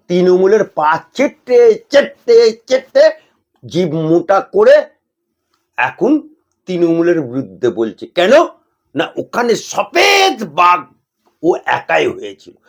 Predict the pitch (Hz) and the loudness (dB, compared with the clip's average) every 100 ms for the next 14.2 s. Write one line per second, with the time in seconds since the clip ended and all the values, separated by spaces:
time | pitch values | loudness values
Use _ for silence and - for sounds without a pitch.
0 | _ - 180 294 - 294 202 147 - _ | _ -6 0 0 0 0 0 -2 -8 _
1 | _ _ _ _ _ _ _ _ _ _ | _ _ _ _ _ _ _ _ _ _
2 | _ 285 302 - 294 277 - 254 277 269 | _ 0 0 2 4 4 2 -2 0 2
3 | 254 - 220 220 214 214 165 131 - _ | 2 2 2 2 2 0 0 -2 -4 _
4 | _ 120 151 135 110 92 90 71 71 _ | _ -14 -6 -4 -4 -6 -16 -20 _ _
5 | _ _ - 151 165 196 - 208 202 208 | _ _ -4 -4 -2 -4 -4 -6 -6 -2
6 | 185 185 196 208 202 196 220 - - - | -2 -2 -2 0 0 0 -2 -2 -10 -2
7 | 180 214 233 190 143 120 - 90 87 _ | 0 2 0 -2 -2 -8 -10 -14 -16 _
8 | _ _ _ _ 139 165 220 202 196 - | _ _ _ _ -8 -2 0 0 -2 -6
9 | _ - 523 539 523 - - 185 175 156 | _ -2 2 2 0 -10 -6 -2 0 -2
10 | 120 98 107 92 _ _ - 220 - _ | -6 -12 -12 -14 _ _ -4 -4 -6 _
11 | 156 185 214 226 202 196 160 269 320 269 | -6 -6 -6 -6 -6 -6 -6 -4 -4 -4
12 | 226 226 226 175 147 113 _ _ - 156 | -2 -4 -6 -6 -6 -6 _ _ -8 -6
13 | - 127 147 202 262 - - 277 277 262 | -6 -8 -4 -2 -2 -6 -4 -2 -2 -4
14 | 240 247 | -6 -8